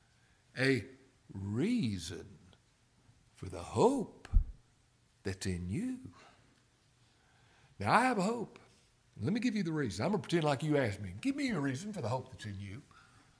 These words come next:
Well, here's what it is. If God be for us, who can be against us? "He that spared not his own son," here's my hope. God didn't spare his son.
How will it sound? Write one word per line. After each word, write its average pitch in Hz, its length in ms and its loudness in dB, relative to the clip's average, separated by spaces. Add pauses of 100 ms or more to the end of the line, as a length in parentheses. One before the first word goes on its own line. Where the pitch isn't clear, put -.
(180)
Well, 135 460 -4
here's 151 220 0
what 160 160 0
it 190 40 -4
is. 98 280 -6 (340)
If 104 160 -2
God 135 240 4
be 160 100 2
for 135 240 -4
us, 110 100 -6
who 120 100 -4
can 117 160 -8
be 113 120 -8
against 127 320 -8
us? - 220 -14 (1900)
"He 170 180 10
that 143 180 6
spared 165 440 8
not 170 180 10
his 151 140 0
own 165 240 2
son," 190 420 4 (800)
here's 170 200 -2
my 165 160 8
hope. 117 300 -2 (640)
God 175 220 4
didn't 147 180 -6
spare 147 240 -4
his 135 180 -8
son. 180 320 -12